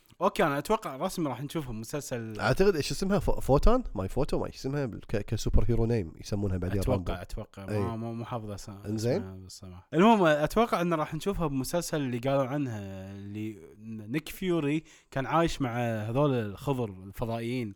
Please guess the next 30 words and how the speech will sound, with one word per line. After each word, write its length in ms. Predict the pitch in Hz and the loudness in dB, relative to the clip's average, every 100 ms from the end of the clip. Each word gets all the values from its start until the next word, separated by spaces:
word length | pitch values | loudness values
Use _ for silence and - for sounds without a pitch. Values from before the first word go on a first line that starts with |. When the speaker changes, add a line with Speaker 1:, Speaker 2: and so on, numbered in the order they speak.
| 107 | -2
Speaker 2:
السكرولز؟ 640 | 113 113 - 131 196 175 | -2 -2 2 4 4 2
Speaker 1:
سكرولز، 560 | - - - 135 120 104 | -6 -8 -4 -2 -2 0
Speaker 2:
إيه. 100 | 110 | 0
Speaker 1:
إيه. 220 | 135 107 - | 0 -4 -8
Speaker 2:
سيكريت 300 | - 143 143 | 0 2 2
Speaker 1:
ف-، 40 | |
Speaker 2:
انفيجن. 380 | 143 143 104 87 - - | 6 8 6 0 -10 -2
Speaker 1:
أيوة، 280 | 147 156 135 | 4 6 4
سيكريت 320 | 117 - 175 | 2 -2 0
Speaker 2:
إيه. 80 | 170 | 0
Speaker 1:
انفيجن 380 | 165 190 208 196 | 0 0 2 2
هم 180 | 202 202 | 2 2
راح 180 | 165 - | 0 0
يكون 220 | 165 139 | 0 0
له 100 | 120 | 0
مسلسل. 480 | 113 120 113 - 107 | -4 -6 -8 -8 -10
ف-، 140 | _ 110 | _ -2
Speaker 2:
لأن 240 | 110 117 | 2 2
آخر 280 | 110 131 117 | 2 0 -2
شيء، 420 | - 113 101 92 | 0 0 0 -4
آه، 380 | 87 87 85 - - - 139 | -6 -8 -12 -16 -20 -14 -4
Speaker 1:
لما 200 | 165 156 | 0 2
قالها 380 | 156 156 151 | 2 4 2
س-، 200 | 139 - 123 | 0 -4 -8
فوق، 340 | - 165 127 107 - | 2 4 4 -2 -6
هي 220 | 131 135 | 0 0
Speaker 2:
إيه. 120 | 127 | 0
Speaker 1:
قاعد 160 | 135 135 | -4 -6
طالع 260 | 147 139 | -8 -8
فوق، 280 | 120 175 165 | -4 0 0